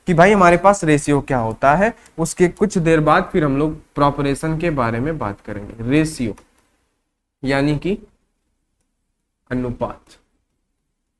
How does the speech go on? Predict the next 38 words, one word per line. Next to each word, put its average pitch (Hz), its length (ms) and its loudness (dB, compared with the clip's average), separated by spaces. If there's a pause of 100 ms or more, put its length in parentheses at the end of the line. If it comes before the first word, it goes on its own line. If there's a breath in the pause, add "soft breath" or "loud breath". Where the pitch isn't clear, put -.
(180)
ठीक 180 220 -4
है, 180 140 -6 (420)
इसके 190 280 2
बारे 175 240 8
में 180 120 2
सबसे 156 320 -2
पहले 139 320 0
बात 110 300 -4
करते 110 240 -10
हैं। 113 80 -10 (360)
तो 220 60 4
देखो 226 220 8
अनुपात 202 640 4
का 240 140 4
मतलब 208 420 4
हमारे 196 320 4
पास 180 280 2
क्या 180 140 2
होता 156 220 4
है 165 60 2
भाई, 185 160 4
अनुपात 180 600 2
मतलब 190 380 2
होता 160 220 0
है 185 100 -2
कि 196 180 -6
जैसे 160 420 0 (360)
कुछ 220 180 2
चीजों 190 380 0
पे 180 100 -2
अनुपात, 151 320 2
जैसे 175 240 0
आपको 175 280 2
दे 175 180 2
देता 175 280 0
है 175 120 0
कि 170 140 -6
भाई 160 240 0